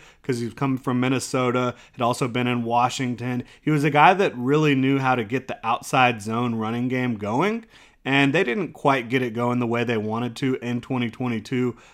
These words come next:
um, all the time. But I think that moving forward, you have a really, really good coach, a solid coach. I think he's really good on the practice field, in the room, in the meeting room, right? I just love him. And then his feature in the hunt was really great.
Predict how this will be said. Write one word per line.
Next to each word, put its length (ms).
um, 380
all 200
the 120
time. 420
But 320
I 80
think 220
that 200
moving 360
forward, 500
you 120
have 120
a 100
really, 380
really 400
good 260
coach, 280
a 80
solid 500
coach. 220
I 40
think 100
he's 120
really 200
good 140
on 240
the 60
practice 460
field, 360
in 180
the 80
room, 460
in 100
the 60
meeting 340
room, 300
right? 300
I 120
just 140
love 180
him. 180
And 180
then 500
his 380
feature 480
in 500
the 120
hunt 320
was 220
really 240
great. 460